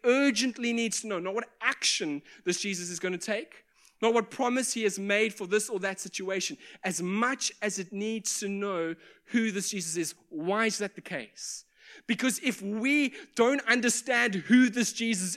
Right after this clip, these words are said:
is, then we are never going to know whether or not we know the action or not. We're not gonna know whether or not he can actually do it. Can this Jesus come through for us? I don't know. He says he's gonna do this, but you don't know him. You don't know his character. You're not sure if he's able.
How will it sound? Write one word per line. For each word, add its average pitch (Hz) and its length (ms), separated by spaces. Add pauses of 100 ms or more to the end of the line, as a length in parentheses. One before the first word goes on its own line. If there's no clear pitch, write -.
is, 196 340 (240)
then 226 260
we 262 260
are 220 100
never 240 460
going 208 220
to 196 140
know 202 360 (180)
whether 214 240
or - 20
not 220 140
we 208 100
know 208 200
the 214 180
action 233 340
or 254 80
not. 277 440 (280)
We're 214 120
not 240 140
gonna 202 120
know 185 160
whether 190 220
or - 20
not 196 120
he 202 100
can 214 120
actually 214 280
do 285 220
it. - 320 (600)
Can 285 220
this 277 160
Jesus 226 320
come 247 180
through 277 240
for 247 140
us? - 180
I 202 60
don't 247 100
know. 262 140
He 185 200
says 269 220
he's 269 140
gonna 190 180
do 180 180
this, 254 200
but - 160 (240)
you 220 120
don't 233 420
know 233 320
him. 302 340 (240)
You 196 60
don't 247 160
know 247 120
his 202 160
character. 285 580 (320)
You're 330 100
not 233 120
sure 175 160
if 165 80
he's 214 180
able. 226 400